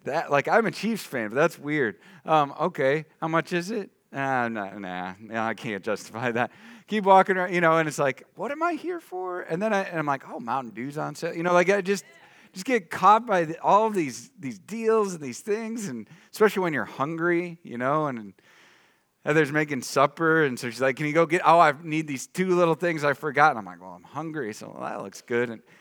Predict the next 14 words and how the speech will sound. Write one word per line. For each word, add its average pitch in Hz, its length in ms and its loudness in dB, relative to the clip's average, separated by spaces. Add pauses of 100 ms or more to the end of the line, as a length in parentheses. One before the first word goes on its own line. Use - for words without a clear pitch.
(120)
it's - 80 -20
just, 175 360 -2
it's 143 180 -6
bad. 104 480 2
But, 135 320 0 (420)
um, 170 600 4
so 208 160 2
I 190 140 10
often 185 200 4
have 165 160 4
her 151 120 0
text - 460 -2
me, 120 440 -6 (260)
uh, 101 400 0